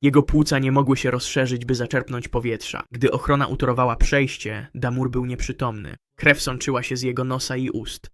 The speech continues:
Ratownicy medyczni podjęli reanimację, ale obrażenia wewnętrzne były katastrofalne.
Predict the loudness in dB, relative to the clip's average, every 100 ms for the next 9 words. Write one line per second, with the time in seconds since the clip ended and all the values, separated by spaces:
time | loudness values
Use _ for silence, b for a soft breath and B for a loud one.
0 | _ 0 4 4 2 2 0 2 0 0
1 | 0 0 2 2 2 0 -2 -2 -2 -2
2 | -4 -8 -8 -4 0 2 4 4 2 -2
3 | -2 -4 -2 -4 -6 -8 -4 -4 -4 -6
4 | -6 -6 -6 -6 -4 -6 -8 -12